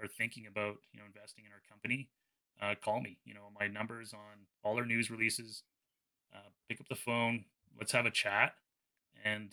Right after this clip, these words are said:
you know, I'm happy to explain exa-, exactly where we are, where we're headed, you know, what our vision is. Um, but I think that's the key thing, is that we need communication, and we wanna be, have that open dialogue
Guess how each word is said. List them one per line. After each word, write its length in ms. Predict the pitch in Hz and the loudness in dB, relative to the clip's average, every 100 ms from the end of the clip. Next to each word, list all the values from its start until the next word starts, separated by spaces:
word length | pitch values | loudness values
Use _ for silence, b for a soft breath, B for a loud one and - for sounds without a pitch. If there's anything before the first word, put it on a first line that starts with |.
| - | -14
you 80 | |
know, 60 | 104 | -4
I'm 200 | 110 110 | -2 -2
happy 340 | 113 113 117 107 | 2 4 4 -2
to 420 | 104 107 107 104 _ _ _ _ _ _ | -4 -12 -14 -18 _ _ _ _ _ _
explain 360 | - - 110 | -20 2 2
exa-, 240 | 107 104 107 - | 2 -4 -8 -16
exactly 320 | - 113 123 123 | 2 4 6 4
where 140 | 127 | 2
we 160 | 123 113 | 0 2
are, 380 | 107 110 107 - _ | 4 4 2 -4 _
where 140 | 110 113 | -4 -2
we're 100 | 113 | 2
headed, 480 | 101 107 107 104 - _ _ _ - | 2 4 2 0 -10 _ _ _ -16
you 60 | |
know, 60 | 107 | -2
what 120 | 113 | 2
our 80 | 110 | 2
vision 360 | 101 104 104 101 | 4 4 4 0
is. 400 | 110 107 - - _ _ _ _ _ _ _ - | -2 -2 -6 -12 _ _ _ _ _ _ _ -8
Um, 180 | 98 95 | -8 -2
but 100 | 110 | 6
I 80 | 107 | 6
think 240 | - 113 | 6 -2
that's 200 | - 107 | 2 -2
the 60 | - | -2
key 220 | - 107 - | -8 -16 -4
thing, 220 | 110 110 | -2 -2
is 160 | 98 - | -6 -12
that 180 | 101 | -14
we 80 | 104 | -6
need 160 | 107 110 | -6 -6
communication, 720 | 107 107 101 104 104 120 120 - _ _ _ _ _ _ - | -4 -4 -2 -4 2 2 0 -12 _ _ _ _ _ _ -20
and 180 | 101 101 | -20 -2
we 60 | 107 | 0
wanna 260 | 104 107 | 2 0
be, 420 | 101 107 104 104 - - | 0 -4 -6 -10 -4 0
have 120 | 107 | 2
that 120 | 101 | 0
open 220 | 101 104 | -2 -10
dialogue 460 | 92 92 104 98 92 | -18 -16 -16 -18 -20